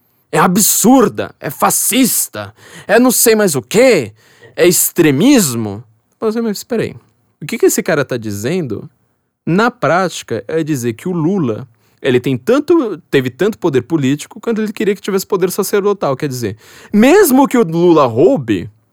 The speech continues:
mesmo que o Lula, eh, destrua toda a economia do Brasil, Lula e Dilma, mesmo que eles façam tudo errado,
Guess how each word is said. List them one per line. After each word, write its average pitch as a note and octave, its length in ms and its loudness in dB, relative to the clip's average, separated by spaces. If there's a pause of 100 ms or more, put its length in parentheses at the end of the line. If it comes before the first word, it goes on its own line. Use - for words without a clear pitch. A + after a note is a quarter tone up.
(440)
mesmo C#4 720 4
que - 120 -4
o C#4+ 100 4
Lula, G3 600 0 (380)
eh, E3+ 180 0
destrua A3 960 2
toda A#3+ 260 0
a F3+ 40 0
economia B2 360 0
do G#2+ 80 -4
Brasil, G#2 480 -4 (300)
Lula C3 300 0
e G#2+ 40 -4
Dilma, C3+ 480 -2 (540)
mesmo D#4+ 400 4
que E4 80 0
eles A#3+ 160 0
façam A3+ 240 2
tudo D#4 240 0
errado, C#3+ 800 2